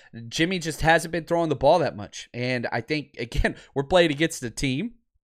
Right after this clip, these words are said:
that is thirty-first in rush attempts allowed. Guess how the forty-niners have won all of their games recently? Running the damn ball. I don't expect that to stop. Um, so Jimmy Garoppolo has only passed twenty completions once in the past seven games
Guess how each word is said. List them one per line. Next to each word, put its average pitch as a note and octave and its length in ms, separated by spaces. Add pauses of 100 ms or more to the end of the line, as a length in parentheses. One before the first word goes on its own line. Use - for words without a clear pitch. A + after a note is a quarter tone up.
(480)
that C#3+ 240
is C#3+ 120
thirty-first G3+ 760
in D3+ 140
rush F#3 280
attempts G3 320
allowed. E3+ 420 (440)
Guess C#3 200
how G#3 140
the G#3+ 80
forty-niners A3 480
have F#3 120
won G#3 280 (120)
all D#3 220
of G3+ 100
their G#3 160
games G#3 300
recently? C#3 480
Running G#3 400
the A#3+ 100
damn A#3+ 280
ball. A#3 440
I - 80
don't E3 160
expect D#3 340
that C3+ 160
to A#2 60
stop. G#2 440 (440)
Um, A2+ 520
so E3 320 (200)
Jimmy F#3 300
Garoppolo F3 380
has C3+ 180
only F#3 300
passed E3+ 500
twenty E3 460 (120)
completions E3+ 760 (360)
once F#3 540
in E3 80
the D#3+ 60
past E3 260
seven C3+ 240
games G#2 360